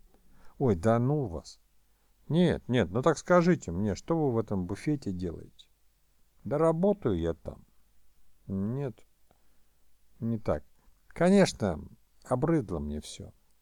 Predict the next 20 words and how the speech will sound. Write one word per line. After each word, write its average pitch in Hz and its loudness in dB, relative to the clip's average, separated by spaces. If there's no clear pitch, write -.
До 120 -2
смертной 139 2
тоски 131 -2
обрыдло. 104 -6
Верите, 151 0
нет? 101 -6
И 117 -4
место 151 2
неплохое, 98 -2
и 110 -4
посетители, 117 -6
ребята 113 0
хорошие, 107 -6
но... 113 -6
Жить, 127 -2
жить, 110 0
когда 113 -2
я 110 0
начну, 98 -4
а? 110 -6